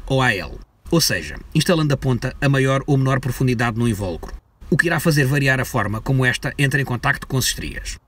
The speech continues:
Pessoalmente, começo no comprimento máximo do cartucho indicado na tabela de recarga, ou no folheto dos dais,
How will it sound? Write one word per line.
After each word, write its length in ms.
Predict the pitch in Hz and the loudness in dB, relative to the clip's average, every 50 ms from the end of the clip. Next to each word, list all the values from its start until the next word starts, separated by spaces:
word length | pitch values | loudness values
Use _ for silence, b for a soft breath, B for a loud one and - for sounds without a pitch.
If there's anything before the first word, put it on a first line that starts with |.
| - - | -6 -2
Pessoalmente, 480 | - - 208 180 160 147 139 143 - | 0 2 4 4 4 2 0 0 -2
começo 300 | - 143 139 131 127 - | 0 0 0 0 0 0
no 60 | 135 | -2
comprimento 440 | 127 170 170 170 170 156 147 131 123 | 0 0 2 2 2 2 0 0 0
máximo 300 | 139 143 139 - - 139 | 0 0 0 2 2 2
do 100 | 135 143 | 2 2
cartucho 520 | 127 147 131 123 - 120 107 - - 135 - | 2 0 0 0 0 0 0 -2 -2 -4 -4
indicado 380 | - 127 117 120 - 139 127 113 | -2 0 0 0 0 0 -2 -2
na 60 | 120 | -4
tabela 300 | 117 107 98 101 95 95 | -4 -6 -6 -6 -6 -4
de 80 | 98 - | -4 -4
recarga, 460 | - - - 110 110 104 110 123 143 B B B B B B - | -2 -2 -2 -2 -2 -2 -4 -6 -8 B B B B B B -6
ou 120 | - 117 | -2 0
no 80 | 120 123 | 0 0
folheto 300 | - - 127 120 110 127 | 2 0 0 0 0 0
dos 140 | 127 113 107 | -2 -2 -2
dais, 380 | 120 107 104 110 123 139 - | -2 -2 -2 -2 -4 -6 -8